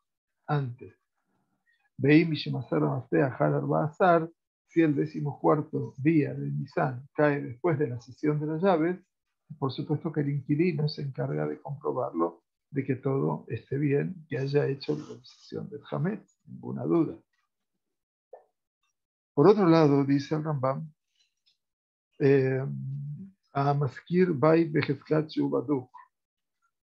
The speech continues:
Cuando una persona alquila una casa bajo la presunción de que ya ha sido revisada, registrada y revisada, y luego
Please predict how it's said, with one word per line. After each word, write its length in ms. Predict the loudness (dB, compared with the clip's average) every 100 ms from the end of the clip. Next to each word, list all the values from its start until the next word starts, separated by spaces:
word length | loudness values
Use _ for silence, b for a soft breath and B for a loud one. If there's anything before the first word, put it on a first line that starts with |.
| _ _
Cuando 240 | 0 2
una 160 | 4 4
persona 520 | 2 2 2 0 -6 _ _ _ -20 -20 _ _ _ _ _
alquila 480 | 2 2 2 4 4
una 260 | 4 0 -2
casa 340 | -2 -2 -4
bajo 240 | -4 -4 -4
la 100 | -4
presunción 720 | -6 -8 -8 -2 0 0 -2
de 160 | -6
que 140 | -4 0
ya 260 | 2 2
ha 60 | 0
sido 520 | -2 2 2 2 -2 _ _ _ _ _ 0
revisada, 640 | 2 2 2 0 0 -4
registrada 540 | -6 -8 -2 0 0
y 20 | 0
revisada, 520 | -4 -6 -10 -12 -14 _ _ -6
y 80 | 4
luego 460 | 6 6 2 -6